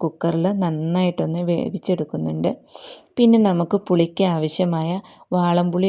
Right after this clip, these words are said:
എടുത്ത് ഞാൻ വെള്ളത്തിലിട്ട് വെച്ചിട്ടുണ്ട്. പിന്നെ അതിലേക്ക് ആവശ്യമായ മല്ലിപ്പൊടി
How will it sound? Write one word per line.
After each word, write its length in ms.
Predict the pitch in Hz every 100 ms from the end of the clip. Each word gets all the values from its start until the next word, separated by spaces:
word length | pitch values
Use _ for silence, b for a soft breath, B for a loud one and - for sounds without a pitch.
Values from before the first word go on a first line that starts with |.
| 185
എടുത്ത് 240 | 156 175 175
ഞാൻ 100 | 170
വെള്ളത്തിലിട്ട് 560 | 170 160 160 180 180 165
വെച്ചിട്ടുണ്ട്. 540 | 160 151 165 - 165 175 220 B B B
പിന്നെ 200 | 247 233 226
അതിലേക്ക് 380 | 175 175 170 185 165
ആവശ്യമായ 580 | 156 - 175 165 156 165 208 B B B - - 170
മല്ലിപ്പൊടി 560 | 160 160 170 170 170